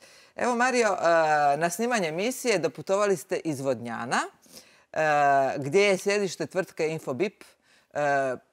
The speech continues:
to je tvrtka koja je prvi hrvatski jednorog, dakle tvrtka koja ima kapitalizaciju veću od milijardu dolara, a u koju je uložio novac, ogromni novac, fond za koji vi radite. E, kako je došlo do te akvizicije?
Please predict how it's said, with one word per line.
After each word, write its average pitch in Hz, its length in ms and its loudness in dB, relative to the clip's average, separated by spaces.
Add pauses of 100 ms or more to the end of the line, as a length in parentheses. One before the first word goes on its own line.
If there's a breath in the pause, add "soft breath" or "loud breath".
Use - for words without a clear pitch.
(120)
to - 80 -6
je 156 60 -4
tvrtka 175 320 -8
koja 151 140 -4
je 143 60 0
prvi 196 320 0
hrvatski 180 540 -2
jednorog, 147 540 -2
dakle 147 260 -4
tvrtka 160 380 -4
koja 156 180 -8
ima 160 140 -6
kapitalizaciju 143 760 -6
veću 165 320 -2
od 127 100 -4
milijardu 127 540 -2
dolara, 131 540 -2
a 165 180 2
u 208 60 2
koju 226 400 -2
je 220 180 2 (120)
uložio 175 480 0
novac, 175 500 -2 (280 soft breath)
ogromni 185 460 0
novac, 185 440 -2
fond 180 280 -4 (380 soft breath)
za 151 180 -2
koji 156 240 -2
vi 143 160 -2
radite. 131 560 -4 (460 soft breath)
E, 151 240 0
kako 226 320 0
je 175 40 2
došlo 160 280 0
do 127 100 -2
te - 160 -6
akvizicije? 120 760 -12